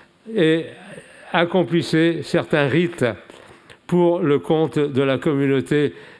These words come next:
euh, juive. C'est une sorte de médiateur entre l'homme et Dieu. Et quand vous pensez que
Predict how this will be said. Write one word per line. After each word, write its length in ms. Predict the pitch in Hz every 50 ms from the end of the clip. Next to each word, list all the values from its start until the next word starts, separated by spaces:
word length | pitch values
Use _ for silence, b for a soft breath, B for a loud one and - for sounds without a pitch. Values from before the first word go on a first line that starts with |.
| B -
euh, 300 | 151 135 127 131 127 123
juive. 460 | 95 107 170 175 156 127 107 101 95 87 87 - _ _ _ _ B B B B B B B B B B B B B
C'est 260 | - - 156 139 -
une 120 | 180 165 139
sorte 360 | - - 180 180 147 - 170
de 360 | 156 127 143 151 143 143 139
médiateur 800 | 143 127 170 180 170 156 160 147 - - 151 143 151 160 160 120 B B B B B B -
entre 460 | 165 160 165 - - 127 147 147 170
l'homme 480 | 180 135 156 156 151 147 135 131 131 160 214
et 140 | 175 143 135
Dieu. 320 | 123 139 151 127 98 - B B B B B B B B B
Et 320 | 151 135 123 135 175 196 -
quand 160 | - 185 175 160
vous 180 | 151 180 175
pensez 480 | 170 180 180 165 135 - 190 196 180 175
que 240 | - 165 135 113